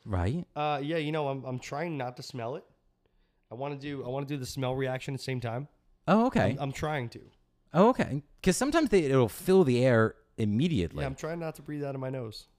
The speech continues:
Speaker 2: It's going pretty well.
Speaker 1: <laughs> Okay. It's got, it looks like it's got a very nice consistency to it. Doesn't look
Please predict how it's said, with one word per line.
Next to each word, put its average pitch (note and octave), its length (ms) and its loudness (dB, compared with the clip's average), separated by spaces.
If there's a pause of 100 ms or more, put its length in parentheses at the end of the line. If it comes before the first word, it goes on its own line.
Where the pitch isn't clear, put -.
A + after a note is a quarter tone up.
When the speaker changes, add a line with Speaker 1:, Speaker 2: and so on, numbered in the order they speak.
(500)
Speaker 2:
It's - 140 -8
going F3 240 -2
pretty E3+ 200 -6
well. D3 340 -8
Speaker 1:
<laughs> - 40 2
Okay. C#3 420 4 (1120)
It's - 200 -6
got, A3 180 4
it C3 80 0
looks E3 180 -4
like C#3 80 0
it's F#2 100 -4
got E2+ 100 -2
a D#2+ 40 -4
very D#2+ 300 -2
nice B2 280 -2
consistency G2 800 -4
to G#2+ 180 -4
it. G2 60 -4
Doesn't G#3 220 0
look G#3 140 -2